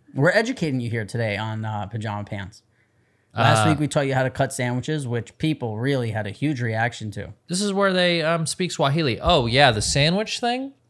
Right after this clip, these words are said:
Speaker 1: It's, it's a fucking big
Speaker 2: Guys, we went fucking viral.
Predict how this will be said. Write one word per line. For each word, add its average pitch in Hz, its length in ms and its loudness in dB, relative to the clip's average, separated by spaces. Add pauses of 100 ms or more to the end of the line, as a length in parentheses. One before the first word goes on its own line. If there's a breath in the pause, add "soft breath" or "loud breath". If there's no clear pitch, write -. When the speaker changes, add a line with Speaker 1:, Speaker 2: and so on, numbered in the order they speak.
Speaker 1:
It's, 123 420 -4 (100)
it's 170 200 0
a 415 80 0
fucking 262 420 0
big 220 600 2 (120)
Speaker 2:
Guys, 165 220 8
we 214 120 4
went 311 300 4
fucking 117 420 0
viral. 87 520 2